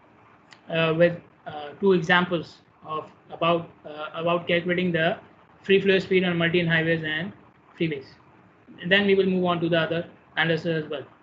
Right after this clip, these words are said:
Okay, so in this example, you can see, uh, one column is for freeways, the other one is for multi and highways. Okay, and number of lanes are given, lane width,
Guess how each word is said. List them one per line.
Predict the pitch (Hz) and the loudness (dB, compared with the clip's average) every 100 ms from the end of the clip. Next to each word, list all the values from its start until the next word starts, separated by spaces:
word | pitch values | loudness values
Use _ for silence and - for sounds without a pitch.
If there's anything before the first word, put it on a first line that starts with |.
| _ _ _ _ _ _ _ _ - | _ _ _ _ _ _ _ _ -4
Okay, | 196 - 156 | -2 0 0
so | 185 | 0
in | 180 | 2
this | 196 220 | 2 0
example, | 180 208 208 214 | 2 0 2 0
you | 202 | 2
can | 190 175 | 0 0
see, | 208 226 - - _ _ _ - | -2 -4 -6 -18 _ _ _ -6
uh, | 160 | -4
one | 165 185 202 | 2 2 2
column | 196 190 196 | 2 4 4
is | 190 | 0
for | 190 175 | 0 -2
freeways, | 196 214 220 208 | -2 2 2 4
the | 175 | 2
other | 180 | 2
one | 185 175 | 0 0
is | 165 | -4
for | 165 | -4
multi | 165 190 | -2 0
and | 180 | 2
highways. | 185 196 202 - _ _ _ _ 165 | 2 2 -2 -10 _ _ _ _ -8
Okay, | 160 185 185 - - | -4 -2 -4 -10 -8
and | 160 160 160 | -4 -2 -2
number | 165 180 | 0 2
of | 190 196 | 2 2
lanes | 196 196 | 2 2
are | 190 | 2
given, | 185 190 190 | 2 0 0
lane | 175 185 180 | 0 0 2
width, | 180 175 | 0 0